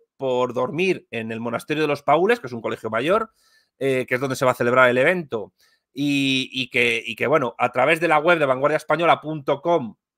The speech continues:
la gente puede encontrar enla-, el enlace para registrarse. Y luego hay otra modalidad que es asistir los tres días, pero sin necesidad de pernoctar en los Paules, bien porque la gente prefiere un hotel,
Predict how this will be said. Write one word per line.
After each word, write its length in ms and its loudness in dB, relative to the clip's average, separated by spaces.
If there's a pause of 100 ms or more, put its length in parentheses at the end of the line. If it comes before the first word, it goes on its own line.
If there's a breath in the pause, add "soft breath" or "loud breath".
(260)
la 160 0
gente 360 -2
puede 220 -2
encontrar 540 0
enla-, 460 0
el 120 0
enlace 340 0
para 180 0
registrarse. 720 -2 (440 soft breath)
Y 160 2
luego 360 6
hay 180 6
otra 200 0
modalidad 500 4
que 140 2
es 160 -4
asistir 420 -4
los 140 0
tres 160 -4
días, 320 0
pero 180 -2
sin 140 -10
necesidad 360 -6
de 100 -4
pernoctar 480 -2
en 60 -4
los 140 -4
Paules, 600 0 (100)
bien 360 0
porque 220 -8
la 80 -6
gente 220 -8
prefiere 280 -2
un 100 -2
hotel, 440 0